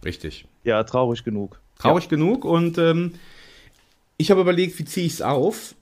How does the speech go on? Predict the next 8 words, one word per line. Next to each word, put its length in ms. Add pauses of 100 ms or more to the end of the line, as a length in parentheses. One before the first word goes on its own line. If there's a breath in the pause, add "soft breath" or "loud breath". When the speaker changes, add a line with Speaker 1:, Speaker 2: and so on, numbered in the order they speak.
Speaker 1:
Ähm, 1400 (100)
denn 800 (1800 loud breath)
es 80
gibt 120
jetzt 140
mehrere 240
Möglichkeiten. 480
Entweder, 640